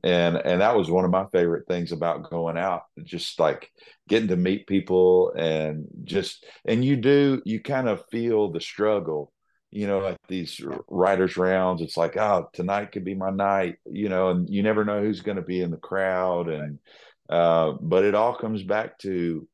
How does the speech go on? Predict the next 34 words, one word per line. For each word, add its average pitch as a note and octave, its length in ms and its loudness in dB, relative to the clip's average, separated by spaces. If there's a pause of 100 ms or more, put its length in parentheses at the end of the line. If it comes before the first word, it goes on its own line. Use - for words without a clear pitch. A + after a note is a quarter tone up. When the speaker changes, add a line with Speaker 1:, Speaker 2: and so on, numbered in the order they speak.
Speaker 1:
one G2+ 240 -6
thing G#2 280 -2
that F2 120 0
I've E2+ 180 -2
learned. E2+ 440 -2
It's C#2+ 160 -10
just, - 280 -14
it's - 160 -10
all F2 180 4
about E2 220 2
a - 40 -12
song. D2 540 -4 (160)
Speaker 2:
Yeah. G#2+ 220 -10 (320)
Speaker 1:
It - 180 0
really, F#2+ 480 4
really F2 420 4
is. F2 300 4
And, D#2+ 260 -6
and E2 380 -4 (1080)
I G#2 60 2
always G2+ 360 6
loved F#2+ 480 4
going F2+ 300 0
to E2 80 0
writers' E2+ 420 0
rounds F2 440 -2
and D#2 140 -10
trying F#2 360 -2
to E2 60 -2
remember, D#2+ 680 -4 (400)
uh, D#2 200 -2
the - 140 -4
next F2 380 -2
day D#2+ 500 0